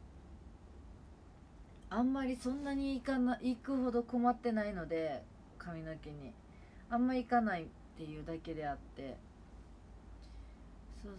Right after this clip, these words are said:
そう、全然なんか嫌いとかじゃないです。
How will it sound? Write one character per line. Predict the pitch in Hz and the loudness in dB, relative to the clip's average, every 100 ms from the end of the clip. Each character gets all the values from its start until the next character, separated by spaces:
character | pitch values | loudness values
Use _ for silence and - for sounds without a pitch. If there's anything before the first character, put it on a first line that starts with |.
| 180 | -10
そ | 190 | -10
う、 | 180 | -8
全 | 180 202 202 | -4 -4 -4
然 | 196 196 190 | -2 -2 0
な | 180 | -2
ん | 165 | -4
か | 156 - - - 202 | -6 -8 -10 -10 -4
嫌 | 202 202 | -2 0
い | 196 | -2
と | 202 | -4
か | 202 175 | -2 -4
じ | 160 | -4
ゃ | |
な | 151 147 | -6 -6
い | 143 | -6
で | |
す。 | 127 120 - - | -8 -10 -12 -14